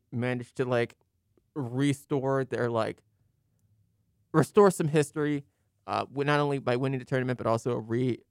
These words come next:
uh, re-, being, re-, by being part of the Caribbean Series again, I guess is the way I'm trying to, try to say it. Yeah, but, uh, other than that, I can't find any, for some odd reason, I can't find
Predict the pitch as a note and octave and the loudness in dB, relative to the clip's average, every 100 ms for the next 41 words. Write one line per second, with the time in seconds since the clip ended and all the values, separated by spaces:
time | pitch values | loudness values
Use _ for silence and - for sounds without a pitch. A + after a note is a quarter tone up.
0 | _ A2 G#2 A2+ A2 _ _ _ _ - | _ -12 -8 -10 -12 _ _ _ _ -8
1 | C3 C#3 C3+ B2+ - - _ _ _ _ | -2 0 2 -2 -4 -20 _ _ _ _
2 | C3+ D3 D3+ D3 C#3 _ _ _ _ _ | -8 -2 0 0 -4 _ _ _ _ _
3 | _ _ _ _ _ _ - F3+ D#3 A3+ | _ _ _ _ _ _ 4 6 6 4
4 | A3+ F3+ F3+ F#3 E3+ D3+ - D3+ C3 A#2+ | 2 4 6 6 4 -2 0 0 0 -2
5 | A#2 A2+ G#2 A#2 A#2+ A2+ A2+ - A#2 A2 | -2 -2 -6 -6 -6 -8 -10 -16 -14 -14
6 | A2 A2 A2+ F#2+ G#2+ F#2 - F2+ F#2 _ | -14 -16 -16 -10 -10 -10 -14 -20 -20 _
7 | _ _ _ _ _ _ _ _ _ _ | _ _ _ _ _ _ _ _ _ _
8 | _ _ _ _ _ _ A2 - B2+ D3+ | _ _ _ _ _ _ -10 -6 -2 0
9 | E3 D#3 D#3 F3+ E3 C#3 C3+ A2+ B2+ D3+ | 2 6 6 6 2 4 4 4 2 0
10 | D3 - C3+ C3 - G3+ C#3 - - C#3+ | 0 0 0 0 -2 -2 -2 -4 -14 -8
11 | - A3 D3+ D#3+ C3+ D3 E3 E3 - _ | -2 0 0 -4 -4 -4 -4 -6 -10 _
12 | _ D3 - F3+ D#3 E3 D3+ | _ -2 0 0 2 4 2